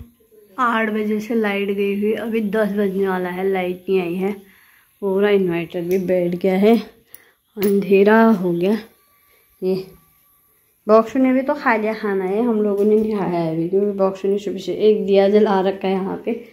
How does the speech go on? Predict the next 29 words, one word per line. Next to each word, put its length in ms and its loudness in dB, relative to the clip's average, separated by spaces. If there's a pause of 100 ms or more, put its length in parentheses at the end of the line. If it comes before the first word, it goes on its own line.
(420)
पहले 280 4
मैंने 260 4
मोमबत्ती 600 0
जला 340 0
रखी 320 -8
थी, 140 -4
थी 120 -2
पहले 400 0
से 140 0
ऐसे 300 0
करते 320 -4
थे 100 -6
हम 140 -4
लोग, 220 -4
गिलास 400 -2
के 140 -8
ऊपर 260 -4
रख 160 -4
के, 120 -8
पूरा 240 -2
गिलास 440 -2
भी 180 -4
ऐसा 240 -6
हो 160 -2
गया 180 -2
है। 220 -4 (760)
<laughs> 340 -8 (720)
नया 260 -2
टेक्निक। 520 -6